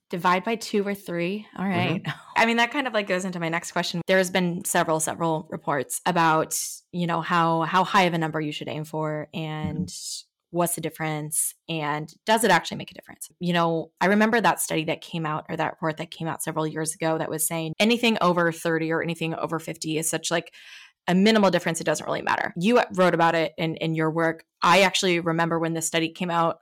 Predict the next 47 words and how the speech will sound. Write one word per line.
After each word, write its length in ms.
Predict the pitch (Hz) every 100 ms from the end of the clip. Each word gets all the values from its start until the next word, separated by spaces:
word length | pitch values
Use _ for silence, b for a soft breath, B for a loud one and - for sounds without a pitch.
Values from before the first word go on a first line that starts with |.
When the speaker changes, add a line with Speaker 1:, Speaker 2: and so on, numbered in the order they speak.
| _
Speaker 1:
we 240 | 180 190 214
wrote 240 | 180 175
about 240 | 170 165
it. 200 | 170 165 -
We're 360 | 170 165 160 -
at 160 | - 160
the 100 | 170
publication 600 | - 185 180 190 - 175 -
I 140 | 175
was 160 | 175 160
at, 380 | 147 156 156 -
at 140 | 180
the 60 | 175
Speaker 2:
Mm-hmm. 160 | -
Speaker 1:
time, 260 | 226 202 185
and 160 | 165 170 B _
we 120 | 226
even 220 | - 233
gave 220 | 180 190 185
this 140 | 180
advice 400 | 175 175 226 -
to 100 | 196
people. 560 | 170 160 165 160 160 -
But 120 | 220
then, 160 | 208 202
you 100 | 196
know, 340 | 170 170 175 -
later, 540 | 175 330 226 190 202
other 240 | 302 302 254
studies 320 | 202 185 -
come 140 | 190
out 200 | 165 180
and 200 | - 175
they, 280 | 165 165 175
they 100 | 170
contradict 560 | 165 196 214 214 330 -
that. 300 | 170 156 -
So 340 | 208 185 190 -
I 80 | 190
just 260 | - 254
think 140 | 285 -
there's 180 | 254 -
so 540 | 180 180 180 - 170
much 180 | 170 -
confusion 440 | 165 160 160 165
about, 200 | 160 151
like, 140 | 165